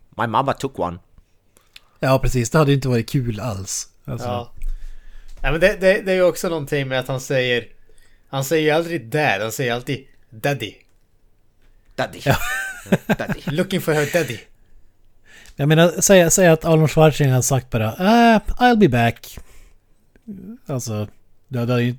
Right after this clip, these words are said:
Speaker 2: det hade inte varit lika mäktigt som
Speaker 1: <laughs>
Speaker 2: "I'll be back."
Speaker 1: "I'll be back. I'll be back." Och säger det på så här glad. Fan.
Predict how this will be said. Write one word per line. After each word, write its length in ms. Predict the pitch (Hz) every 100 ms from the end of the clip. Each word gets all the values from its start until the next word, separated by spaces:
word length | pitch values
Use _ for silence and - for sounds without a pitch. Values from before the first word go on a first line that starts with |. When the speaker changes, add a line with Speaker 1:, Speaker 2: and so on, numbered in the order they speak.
| -
Speaker 2:
det 100 | 135
hade 200 | 127 127
inte 160 | 123
varit 100 | 131
lika 180 | 123 131
mäktigt 420 | 117 110 - 107
som 240 | - 92 98
Speaker 1:
<laughs> 100 | 135
Speaker 2:
"I'll 480 | 117 156 107 92 92
be 120 | 95
back." 240 | 98 98
Speaker 1:
"I'll 20 |
be 80 | 165
back. 400 | - 98 92 - - - - - - - - - - - - - _ - -
I'll 260 | - 80 87
be 80 | -
back." 560 | 135 95 131 - - - -
Och 100 | 107
säger 160 | 120
det 60 | 110
på 120 | 120
så 80 | 104
här 80 | 95
glad. 420 | 101 127 95 107 - - _ - - - - -
Fan. 120 | 87